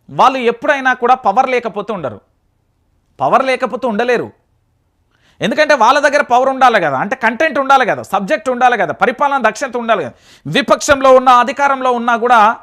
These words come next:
పోరాట స్ఫూర్తి ఉండాలి కదా, దమ్ము ధైర్యం ఉండాలి, చరిష్మా ఉండాలి. విపక్షంలో ఉన్న పోరాటం చేస్తా అంటే ఒక్కొక్కడి లాగులు తడవాలి,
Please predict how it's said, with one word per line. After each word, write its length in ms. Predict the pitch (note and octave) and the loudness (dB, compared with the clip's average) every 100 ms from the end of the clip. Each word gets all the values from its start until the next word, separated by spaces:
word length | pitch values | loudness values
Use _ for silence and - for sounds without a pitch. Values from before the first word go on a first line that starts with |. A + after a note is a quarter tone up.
| _ | _
పోరాట 360 | A#3 C#4+ D4 D4 | 0 2 0 -4
స్ఫూర్తి 420 | C4 - C4+ C4+ | -10 -8 -8 -6
ఉండాలి 320 | B3 A#3 G#3 | -2 0 0
కదా, 120 | D3 A2 | -2 -8
దమ్ము 380 | A2 G3 C#4+ | -6 -6 -4
ధైర్యం 300 | C4+ B3+ B3+ | -2 0 -2
ఉండాలి, 400 | A#3+ A3+ D#3+ - | -2 -2 -2 -4
చరిష్మా 360 | A#3 C#4 - C4+ | -6 -6 -6 -4
ఉండాలి. 500 | B3+ A#3 A#3 G3+ B2+ _ _ _ _ _ A#2 | -2 2 2 2 -4 _ _ _ _ _ -6
విపక్షంలో 600 | C#3 G3+ C4+ - C4+ C4 | -2 -2 -4 -2 -2 0
ఉన్న 280 | B3 B3+ B3 | 0 0 0
పోరాటం 540 | A3+ A#3+ B3+ B3 A#3 | 0 -2 -2 -2 -6
చేస్తా 240 | A#3 A#3+ A#3 | -6 -4 -6
అంటే 340 | A3 B3+ A3+ | -2 0 0
ఒక్కొక్కడి 460 | A3+ - A#3 A#3+ A3 | -2 -6 -6 -4 -2
లాగులు 400 | F3 G#3+ A#3+ A#3 | 0 0 0 -2
తడవాలి, 240 | G#3 | -2